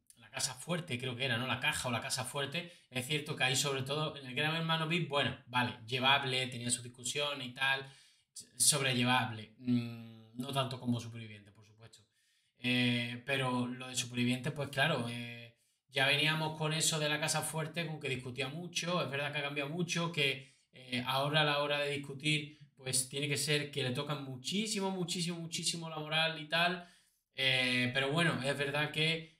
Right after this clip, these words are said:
eh, ya por último estaba, "Oye, lo que ustedes digan, es que quito el fuego de aquí a Dara, lo que tú quieras, Jonan, ¿qué te pasa, hijo?". Lo que tú quieras. Y hombre, así no se puede estar. Tú no puedes estar como un corderito con tal de no discutir.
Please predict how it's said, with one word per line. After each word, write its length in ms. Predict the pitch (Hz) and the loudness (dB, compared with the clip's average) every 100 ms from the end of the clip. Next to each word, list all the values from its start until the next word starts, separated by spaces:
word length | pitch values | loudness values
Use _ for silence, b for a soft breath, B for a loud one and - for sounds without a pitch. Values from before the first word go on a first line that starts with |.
| - | -20
eh, 680 | 127 123 120 120 117 123 123 | -6 0 0 -2 -10 -14 -4
ya 160 | 131 | -4
por 120 | 131 143 | -2 -2
último 340 | 143 147 147 | -2 -2 -2
estaba, 400 | 139 131 139 151 | 0 2 4 4
"Oye, 200 | 147 151 | 4 2
lo 80 | 131 | 0
que 60 | 120 | -2
ustedes 300 | - 139 151 | -2 0 2
digan, 240 | 160 139 | 4 4
es 60 | 123 | 2
que 120 | 165 | 0
quito 200 | 160 127 | -2 -4
el 60 | 120 | -8
fuego 260 | - 160 | -6 -2
de 60 | 170 | 0
aquí 180 | 151 165 | 0 2
a 40 | |
Dara, 180 | 151 160 | 2 2
lo 140 | 127 123 | 0 -4
que 60 | |
tú 140 | 123 165 | -6 -2
quieras, 240 | 151 117 | -2 0
Jonan, 240 | 139 190 - | 0 0 -2
¿qué 100 | 170 | -2
te 100 | 202 | 0
pasa, 280 | 165 - 170 | 0 0 0
hijo?". 220 | 156 - B B | -2 -6 B B
Lo 160 | 127 | -4
que 100 | 120 | 0
tú 140 | 123 160 | 2 2
quieras. 300 | 156 117 101 B B | 2 0 -4 B B
Y 60 | 131 | -6
hombre, 200 | 127 113 | -2 2
así 200 | 117 139 | 2 0
no 80 | 143 | 0
se 100 | 127 | -2
puede 140 | 123 | -4
estar. 260 | 113 110 - _ _ _ | -6 -8 -10 _ _ _
Tú 80 | 139 | -4
no 120 | 123 | 0
puedes 180 | 131 123 | 2 2
estar 160 | 127 | 0
como 160 | 123 123 | 4 2
un 80 | 123 | 2
corderito 680 | 131 123 123 127 151 165 B B B B _ | -2 2 0 0 -2 -4 B B B B _
con 200 | 151 147 | 0 2
tal 160 | 143 139 | 2 2
de 80 | |
no 100 | 127 | 2
discutir. 540 | 123 123 120 135 - | 2 0 0 -2 -2